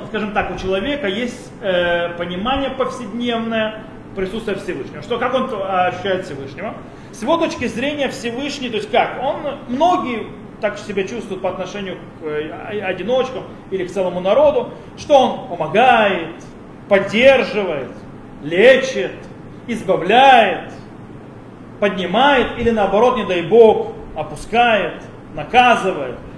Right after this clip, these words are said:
насылает всякие нехорошие вещи и так далее. То есть, в принципе, как бы е-, и мы ему обязаны, то есть, за то, что он делает хорошее, не делать, то есть, что и, как бы, и делать всё, чтобы не получить плохое. Это обычное отношение человека с Богом,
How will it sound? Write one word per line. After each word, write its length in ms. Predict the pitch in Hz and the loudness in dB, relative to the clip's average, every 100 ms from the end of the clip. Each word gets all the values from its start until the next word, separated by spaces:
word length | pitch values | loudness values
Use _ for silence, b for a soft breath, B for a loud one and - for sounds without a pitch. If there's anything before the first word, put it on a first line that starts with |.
| - | -14
насылает 680 | 160 - 185 196 190 170 - - | -12 -4 4 6 6 2 -4 -8
всякие 380 | 190 170 170 | -6 -6 -6
нехорошие 480 | 156 151 214 269 240 | -8 -4 -2 0 -2
вещи 200 | 202 185 | -4 -6
и 120 | - | -8
так 180 | - 147 | -12 -8
далее. 320 | 202 254 226 - B B - - | -2 0 0 -6 B B -16 -8
То 60 | |
есть, 140 | 190 - | -8 -6
в 40 | |
принципе, 800 | 269 320 339 262 247 240 247 254 | -4 -2 -2 -4 -4 0 4 4
как 340 | - 220 190 | 4 2 2
бы 80 | 196 | 0
е-, 420 | 190 226 262 214 | -2 -2 -4 -2
и 40 | 214 | -4
мы 1160 | 226 294 294 285 285 269 262 247 240 226 220 220 - - - | -2 -4 -4 -4 -4 -4 -2 0 0 -2 -4 -10 -12 -14 -12
ему 220 | 226 240 294 | -4 2 4
обязаны, 560 | 220 302 302 247 240 | 4 4 4 0 -2
то 140 | 226 220 | 0 0
есть, 160 | 196 | 0
за 80 | 208 | -2
то, 120 | 208 | -4
что 120 | 247 | -4
он 40 | 233 | -2
делает 200 | 240 240 | 0 0
хорошее, 480 | 233 294 - 240 226 | -2 -2 -2 -4 -4
не 180 | 220 196 | -6 -8
делать, 300 | - 247 240 | -4 -2 -2
то 60 | - | -4
есть, 120 | 185 | -10
что 100 | 202 185 | -10 -8
и, 500 | 190 208 214 214 214 - - - - - | -8 -10 -12 -12 -12 -14 -16 -18 -14 -4
как 220 | 202 196 | -4 0
бы, 120 | 196 | 0
и 40 | |
делать 300 | 185 233 233 | 2 4 2
всё, 120 | 233 277 | 2 -4
чтобы 300 | - 202 196 | -2 -4 -4
не 80 | |
получить 460 | 185 190 180 185 208 | -4 -2 -4 -6 -6
плохое. 400 | 196 - 160 143 - - - B B | -4 -4 -6 -8 -10 -16 -16 B B
Это 220 | 240 277 | 0 2
обычное 320 | 269 302 269 | 2 0 -4
отношение 440 | 233 214 - 214 208 | -4 -4 -6 -6 -6
человека 540 | - 170 165 180 175 | -6 -6 -4 -6 -6
с 60 | 147 | -10
Богом, 360 | 147 143 120 | -6 -6 -8